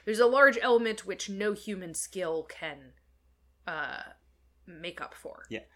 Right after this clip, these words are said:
Speaker 2: Meanwhile, the Pequod has significant wind, as we can see from the fact that, uh, the ship tore on, leaving such a furrow in the sea as when a cannonball, missent, becomes a plowshare and turns up the level field. So,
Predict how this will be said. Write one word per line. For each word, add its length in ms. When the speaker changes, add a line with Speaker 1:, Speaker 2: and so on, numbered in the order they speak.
Speaker 2:
Meanwhile, 640
the 80
Pequod 560
has 380
significant 720
wind, 220
as 100
we 80
can 140
see 220
from 140
the 60
fact 400
that, 100
uh, 220
the 100
ship 380
tore 360
on, 340
leaving 240
such 200
a 60
furrow 440
in 100
the 60
sea 280
as 140
when 100
a 20
cannonball, 760
missent, 600
becomes 320
a 60
plowshare 720
and 120
turns 380
up 240
the 80
level 300
field. 500
So, 400